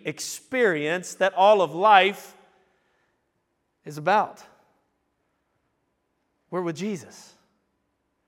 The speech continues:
He is the way, the truth, and the life. "No one comes to the Father except through me."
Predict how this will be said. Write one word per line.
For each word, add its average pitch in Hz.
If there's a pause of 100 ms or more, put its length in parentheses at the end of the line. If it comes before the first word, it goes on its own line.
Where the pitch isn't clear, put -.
(480)
He 240
is 202
the 196
way, 180
the 202
truth, 196 (100)
and 180 (340)
the 165
life. 196 (400)
"No 220
one 226
comes 196
to 175
the 160
Father 175
except 175
through 147
me." 175